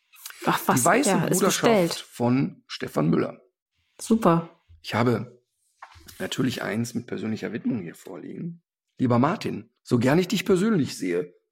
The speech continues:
Speaker 2: doch durch dieses Abenteuer im Kölner Untergrund musst du diesmal allein. <laughs> Das ist auch eine sehr nette Widmung. Gut, dann haben wir's für heute. Ich werde mich jetzt tatsächlich, wir haben's jetzt, wie spät haben wir denn jetzt? So dreiundzwanzig Uhr, so was? Ja,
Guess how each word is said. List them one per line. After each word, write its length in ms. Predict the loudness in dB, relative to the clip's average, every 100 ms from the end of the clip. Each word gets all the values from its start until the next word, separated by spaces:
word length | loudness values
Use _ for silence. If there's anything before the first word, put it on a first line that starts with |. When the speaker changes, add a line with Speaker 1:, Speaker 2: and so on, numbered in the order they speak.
| -6
Speaker 2:
doch 160 | -6
durch 200 | -2 -2 2
dieses 300 | 2 2 2
Abenteuer 580 | 2 2 2 4 4
im 140 | 4 2
Kölner 260 | 2 4 2
Untergrund 440 | 2 2 2 2
musst 200 | 0 2
du 40 |
diesmal 300 | 2 2 2
allein. 460 | 2 2 2 0 -4 _ -18 -14 -2
<laughs> 100 | -2 -2 -10 -10 -14 -2 0 2 0
Das 120 | -4
ist 160 | -10 -6 -6
auch 120 | -6 -4
eine 120 | -4 -2 -4
sehr 240 | 0 0 2
nette 320 | 0 -2 -2
Widmung. 320 | -2 -6 -10 -10 -20 -14 -12 -10 -8 -8 -10 2
Gut, 400 | 4 6 4 0 2
dann 160 | 4
haben 140 | 6 4
wir's 160 | 4
für 100 | 4
heute. 300 | 4 4 0
Ich 240 | -2 0 4
werde 180 | 4 6
mich 220 | 4 2
jetzt 260 | -4 -2
tatsächlich, 720 | -2 2 0 0 -2 -2 -8 _ _ _ _ _ _ _ -16 -2
wir 240 | -2 0
haben's 320 | 0 0 -2
jetzt, 260 | -4 -4 -6
wie 60 |
spät 160 | -6 -2
haben 80 | -2
wir 60 |
denn 120 | -2 -4
jetzt? 140 | -4
So 100 | -8
dreiundzwanzig 540 | -6 -6 -4 -6 -6
Uhr, 100 | -4 -4
so 120 | -4
was? 140 | -6 _ _ _ _ _ _ _ -20 -20 -18 -2
Ja, 260 | 0 0